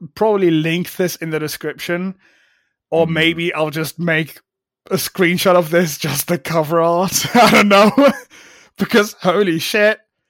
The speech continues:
Speaker 1: This is, um, I, well, I mean, you can't see it. It's just a video of a person, like, pointing a phone or something around a train station, walking around a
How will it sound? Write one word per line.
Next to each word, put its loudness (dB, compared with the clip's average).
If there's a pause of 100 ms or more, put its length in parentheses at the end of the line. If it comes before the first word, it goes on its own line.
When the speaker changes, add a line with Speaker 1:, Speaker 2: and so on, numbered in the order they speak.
(280)
Speaker 1:
This 2
is, 4 (140)
um, 2
I, 0
well, 0
I -4
mean, -2
you -2
can't -2
see -8
it. -6
It's -4
just 0
a 2
video 2
of -2
a -8
person, -4 (280)
like, -6 (100)
pointing -4
a -6
phone -4
or -4
something -6 (180)
around -4
a -10
train -6
station, -10
walking -6
around -4
a -6